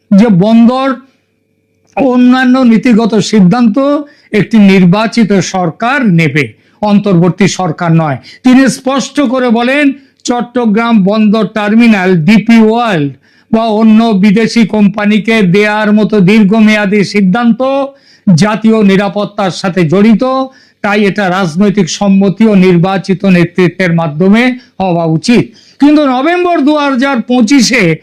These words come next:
বন্দর চুক্তি নিয়ে বেশ কিছু সই হয়ে গেছে চুক্তি। সতেরোই নভেম্বর দু হাজার পঁচিশে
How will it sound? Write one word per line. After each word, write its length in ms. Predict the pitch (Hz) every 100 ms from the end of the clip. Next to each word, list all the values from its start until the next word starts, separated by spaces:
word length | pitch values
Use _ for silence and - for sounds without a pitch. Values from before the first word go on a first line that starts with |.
| _ _ - 180
বন্দর 460 | 240 247 262 262
চুক্তি 460 | - 262 220 - 262
নিয়ে 360 | 254 262 269
বেশ 340 | 240 247 269 -
কিছু 400 | 277 220 269 247
সই 360 | - 262 269
হয়ে 260 | 247 269 277
গেছে 680 | 277 285 311 285 262 208 160
চুক্তি। 440 | 262 202 - 208 143 - _ _ _ _ _ -
সতেরোই 500 | - 247 277 285 277
নভেম্বর 500 | 269 269 269 269 247
দু 180 | 247
হাজার 300 | 262 233 262 208
পঁচিশে 580 | 254 220 262 196 262